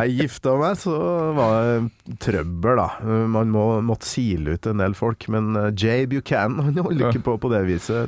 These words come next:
Speaker 1: tydeligvis.
Speaker 2: Nei, men hvis du inviterer folk fra andre siden av kloden, så, eh, du har
Speaker 1: Altså
Speaker 2: mange venner, så er det en, s-, sikkert en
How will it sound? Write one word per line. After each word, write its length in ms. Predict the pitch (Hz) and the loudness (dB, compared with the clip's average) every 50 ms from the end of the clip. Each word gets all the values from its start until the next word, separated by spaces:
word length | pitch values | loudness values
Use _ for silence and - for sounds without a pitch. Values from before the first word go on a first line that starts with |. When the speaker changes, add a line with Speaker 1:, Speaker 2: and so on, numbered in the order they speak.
| - | -2
Speaker 1:
tydeligvis. 400 | 135 123 117 120 127 - 143 - - - | -2 -2 -2 -2 -2 -4 -6 -6 -4 -2
Speaker 2:
Nei, 80 | 107 | 0
men 80 | 113 127 | 2 2
hvis 140 | 127 117 - | 2 2 0
du 80 | 139 143 | -2 -4
inviterer 640 | 127 127 135 131 139 131 - - 113 92 90 95 104 | -2 -2 -2 -2 -2 -2 -2 -2 0 0 2 0 0
folk 220 | - 113 104 101 | 0 0 -2 -2
fra 160 | - 117 113 113 113 | 0 0 0 0 0
andre 180 | 110 92 90 90 | 0 0 0 0
siden 240 | 92 113 98 90 95 | 0 0 0 0 0
av 80 | 98 | 0
kloden, 400 | - 123 110 92 82 87 107 113 120 | 0 0 0 0 0 0 0 0 0
så, 120 | 117 113 | 0 0
eh, 720 | 117 110 110 110 107 107 104 107 107 110 107 110 113 117 113 | 0 0 2 2 2 2 2 2 0 0 2 2 0 0 2
du 80 | 107 113 | 2 4
har 60 | 113 | 4
Speaker 1:
Altså 80 | 110 107 | 4 4
Speaker 2:
mange 200 | 110 110 110 113 | 4 4 4 4
venner, 240 | 113 107 101 110 | 4 4 4 2
så 140 | 110 107 131 107 | 2 2 2 2
er 100 | 98 107 | 4 4
det 60 | 113 | 2
en, 100 | 117 117 | 2 0
s-, 240 | - - 127 110 113 | -2 -4 -4 -4 -4
sikkert 200 | 117 120 117 110 | -2 -2 0 0
en 140 | 113 110 | 0 0